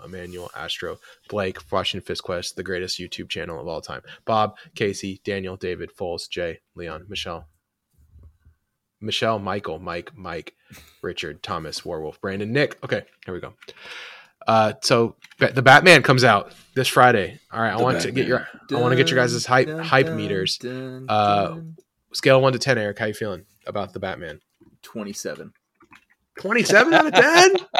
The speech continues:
Speaker 2: <laughs> I'm, I'm
Speaker 1: Whoa,
Speaker 2: so
Speaker 1: okay.
Speaker 2: excited.
Speaker 1: Okay, what, what makes it a twenty-seven? Why is the hype so high?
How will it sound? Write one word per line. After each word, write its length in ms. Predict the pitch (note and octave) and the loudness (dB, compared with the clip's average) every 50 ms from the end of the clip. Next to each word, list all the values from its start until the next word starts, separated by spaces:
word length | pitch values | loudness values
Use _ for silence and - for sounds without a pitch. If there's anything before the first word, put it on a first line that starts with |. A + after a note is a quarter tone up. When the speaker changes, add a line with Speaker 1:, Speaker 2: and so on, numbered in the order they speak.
| - - - E3+ - - - - | -2 0 0 -4 -4 -4 -4 -4
Speaker 2:
<laughs> 100 | - - | -4 -4
I'm, 340 | A#2 A2 G2 G2+ F#2+ - _ - | -4 -8 -8 -8 -12 -14 _ -8
I'm 140 | A2+ A#2 A2+ | -4 0 4
Speaker 1:
Whoa, 340 | A2+ C3 D#4 - F#3 D#4+ C4+ | 6 6 8 8 6 6 6
Speaker 2:
so 100 | - B2+ | 4 4
Speaker 1:
okay. 180 | A2+ A2 A2 A2 | 2 2 2 0
Speaker 2:
excited. 520 | G2+ - - - G2 F#2+ F#2 F#2 F#2 F2+ - _ _ _ _ _ - | -4 -4 -4 -4 -2 -2 -2 -4 -8 -10 -14 _ _ _ _ _ -2
Speaker 1:
Okay, 160 | - E3+ D#3 D3 | 2 2 4 4
what, 220 | C#3+ D#3 C#3+ B2 | 4 2 2 2
what 200 | D3 D#3 D#3 - | 2 0 0 2
makes 220 | F3 F#3+ G3 - G#3+ | 0 0 0 2 0
it 60 | F3 | -2
a 40 | - | 0
twenty-seven? 520 | - F#3 E3 D#3+ E3 - F3+ F3+ D3+ C3 | 2 2 2 2 4 6 6 6 4 4
Why 120 | C3+ D3 | 2 2
is 60 | D#3+ E3 | 2 2
the 80 | D#3 | 2
hype 220 | D3+ E3 D#3+ D#3 - | 4 4 2 2 2
so 160 | - D#3 D3 | 0 0 2
high? 360 | D#3+ D3+ E3+ G#3+ F#3 A#2+ G#2 | 4 4 4 4 2 0 -2